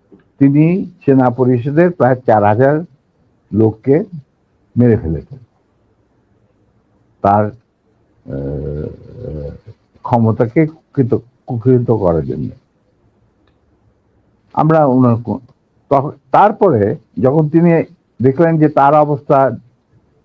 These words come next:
খুব খারাপ, ভেতরের খবরটা সাধারণ জনগণ দেখে না,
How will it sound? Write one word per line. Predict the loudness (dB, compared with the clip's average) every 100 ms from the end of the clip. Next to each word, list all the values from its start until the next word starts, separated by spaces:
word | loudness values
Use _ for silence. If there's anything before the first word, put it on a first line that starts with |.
| _ _ -8
খুব | -6 -4
খারাপ, | -2 0 0 -6 -14 _ _ _ _ _ _ _ _ _ _ _ _ _ _ -20 -20 _ _ -2
ভেতরের | 0 2 0
খবরটা | 2 0 0 -4
সাধারণ | -2 -2 0 0
জনগণ | 0 0 0 0
দেখে | 0 0
না, | 0